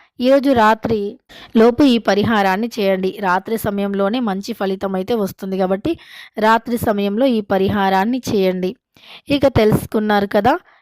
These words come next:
ఎంతో పవిత్రమైనటువంటి శ్రావణ సోమవారం రోజున పాలతో ఏ పరిహారం చేయటం వల్ల దరిద్రం తొలగిపోయి సంపూర్ణ ఆరోగ్యంతో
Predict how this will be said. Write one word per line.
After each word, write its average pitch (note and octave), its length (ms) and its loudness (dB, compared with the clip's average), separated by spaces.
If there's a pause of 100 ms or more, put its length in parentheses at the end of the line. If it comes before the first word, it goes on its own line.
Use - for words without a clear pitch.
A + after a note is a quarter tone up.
(140)
ఎంతో A#3 340 2 (100)
పవిత్రమైనటువంటి G#3 1120 -2
శ్రావణ A3 540 0
సోమవారం G3 760 -2
రోజున F#3+ 300 -2 (520)
పాలతో B3 480 2 (100)
ఏ G#3 140 2
పరిహారం G#3 600 -2
చేయటం G3 560 -4
వల్ల F#3+ 220 0 (460)
దరిద్రం A3+ 500 -2
తొలగిపోయి A3+ 680 0
సంపూర్ణ A#3+ 600 -2 (240)
ఆరోగ్యంతో A3 760 0